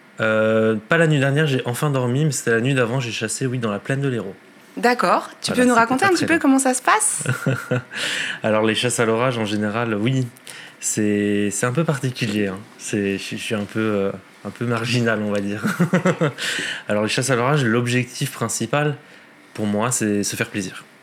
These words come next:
Speaker 1: C'est l'adrénaline, c'est les sensations fortes, la peur, voir
Speaker 2: Ok.
Speaker 1: la beauté aussi de la nature. Enfin, c'est un peu tout réuni en même temps. C'est un peu ce qui me fait vibrer, quoi. Mais en, en, en réalité, la chasse à l'orage, c'est très utile pour la science, puisque un chasseur d'orage, c'est un peu une station météo mobile.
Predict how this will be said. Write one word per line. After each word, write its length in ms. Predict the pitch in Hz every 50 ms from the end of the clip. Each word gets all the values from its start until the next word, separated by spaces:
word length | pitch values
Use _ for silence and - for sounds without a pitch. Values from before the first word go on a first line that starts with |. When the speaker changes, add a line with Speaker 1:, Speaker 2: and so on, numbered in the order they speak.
| - -
Speaker 1:
C'est 140 | - - 101
l'adrénaline, 640 | 104 104 101 104 101 101 101 98 98 101 113 120 113
c'est 440 | - - 104 95 95 95 95 92 87 - - - - - - - - - - - - -
les 60 | 95
sensations 400 | - 117 104 - 101 - - 98
fortes, 420 | - - 110 110 - - - - - - -
la 100 | 98 92
peur, 400 | - - 110 113 127 - - - - - - - - - - - - - -
voir 160 | 101 101 95 92
Speaker 2:
Ok. 60 | 104
Speaker 1:
la 60 | -
beauté 220 | 101 101 90 - 107
aussi 220 | 98 - - 107
de 60 | 101 101
la 60 | 98
nature. 340 | 98 95 98 - - 127 127 -
Enfin, 160 | - 110 98
c'est 120 | - 107
un 60 | 104
peu 140 | 104 - 123
tout 160 | - - 147 127
réuni 380 | 123 120 113 110 113 113 120
en 60 | 117 110
même 200 | 107 107 107 104
temps. 280 | - 127 135 139 135 - - - - - - - - - -
C'est 140 | - - 98
un 60 | 98 92
peu 120 | - 110
ce 80 | - -
qui 80 | 113
me 60 | 101
fait 100 | - 107
vibrer, 340 | 104 101 107 101 101 101 95
quoi. 180 | - 101 92 - - - - - - - - - -
Mais 140 | 104 107 110 110
en, 120 | 107 104
en, 40 | 104 -
en 300 | 113 107 - 113 110 110
réalité, 460 | 107 113 110 107 107 110 104 - 139
la 100 | 127 120
chasse 200 | - - 104 - 117
à 40 |
l'orage, 220 | 110 120 127 123 -
c'est 160 | - 107 -
très 260 | - - 123 107 110
utile 400 | 110 107 - - 135 131 123 113 107 - - - - - - - - -
pour 100 | - 98
la 60 | -
science, 480 | - - 165 196 - - - - - - - - - - - - -
puisque 260 | - - - - -
un 140 | 98 95 92
chasseur 300 | - - 95 - 104 98
d'orage, 260 | 98 101 110 113 -
c'est 100 | - 101
un 40 | 95
peu 140 | 90 110 107
une 60 | 101
station 400 | - - 104 95 - - 107 104
météo 300 | 101 98 - - 101 101
mobile. 500 | 101 98 98 101 92 107 131 139 120